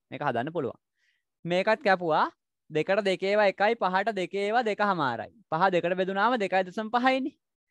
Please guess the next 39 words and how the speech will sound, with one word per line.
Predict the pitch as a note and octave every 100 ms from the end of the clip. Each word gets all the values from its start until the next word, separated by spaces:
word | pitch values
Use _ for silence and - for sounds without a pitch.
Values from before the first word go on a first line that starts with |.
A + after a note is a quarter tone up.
| _ _ _
පහ | E3+ F#3+
බෙදුවා | F#3 F3+ A#3
දෙකට. | G3+ E3 B2+ A#2+
දෙකයි | B2+ C#3+ F3
දශම | D#3+ A3+ A3+
පහයි. | E3 G#2+ -
දැන් | - E3
දෙකයි | C3+ D3
දශම | E3 F#3 F3
පහ | F#3
ගුණ | E3 D#3
කරන්න | E3 E3
ඕන | F3+ G#3
හතයි | F3+ D#3+
දශම | D3+ G3+
තුනෙන්. | G3+ E3 B2+ - _ _ _ -
ඒ | D3
හින්දා | E3 F3+
මට | E3 D#3+
මේක | E3 E3
ගුණ | C#3 C#3
කරන්න | F3 E3 E3+
වෙනවා. | E3 C3 C3 A#3+ - _ _ _ _ _ _ -
මම | E3+
මේක | G3 A3+
මේ | G#3+ E3
ටිකක් | C3 E3+ C3+
අමාරු | B2+ D#3+ G3
විදියකට | G3 G3 G3
හදන්නේ. | F3+ E3+ G3 G3+
මේකත් | D#3+ F3+ F3+
බලන් | C#3+ D3
ඉන්න. | E3 F3
ඔයාලට | D3+ D3
මේකත් | C#3 D3+
වැදගත් | B2+ C3 C#3
වෙයි | D3 D3
සමහරක් | C3+ B2+ C#3
විට. | A#2+